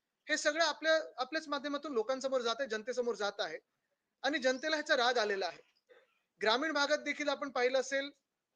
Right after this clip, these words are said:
शेतीचं नुकसान फार मोठं झालेलं आहे, पण मदत ही कुठेही पोचलेली नाहीये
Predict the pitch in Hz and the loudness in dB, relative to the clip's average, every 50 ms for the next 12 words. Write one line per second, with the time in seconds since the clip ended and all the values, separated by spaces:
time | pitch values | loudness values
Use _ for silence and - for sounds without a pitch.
0 | _ _ _ - - 277 269 247 285 254 302 277 269 254 - 285 277 277 - 277 | _ _ _ -2 0 0 0 0 -2 -4 -4 -4 -4 -6 -4 -4 -4 -4 -2 -2
1 | 285 269 240 240 240 240 285 254 269 247 233 214 208 190 156 151 160 - _ _ | -4 -2 0 -2 0 0 2 2 2 2 2 2 0 -2 -2 -4 -10 -14 _ _
2 | _ _ _ _ _ _ - 311 285 247 208 214 240 311 320 320 - - 302 - | _ _ _ _ _ _ -2 0 0 2 0 2 2 2 0 0 -6 -12 -10 -8
3 | 277 247 214 240 254 254 _ _ _ _ _ 294 311 - 240 220 - 214 208 202 | -8 -6 -4 -4 -6 -6 _ _ _ _ _ -2 0 0 0 -2 0 -4 -6 -6
4 | 190 180 170 160 156 - | -6 -10 -12 -16 -20 -20